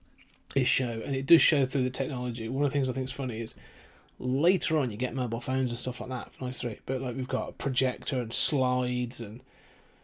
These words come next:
nothing, you know. <clears throat> Nowadays,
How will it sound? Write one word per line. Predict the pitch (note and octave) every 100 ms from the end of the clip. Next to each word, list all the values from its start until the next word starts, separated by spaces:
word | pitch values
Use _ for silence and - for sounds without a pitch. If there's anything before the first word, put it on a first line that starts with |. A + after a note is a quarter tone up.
| _
nothing, | - C#3+ D#3 D#3 - D3 C3 C3+ - - D#4 -
you | D#3+
know. | B2+ - - - - F3+ D#3 -
<clears throat> | -
Nowadays, | - E3+ F3+ A#2+ A#2 B2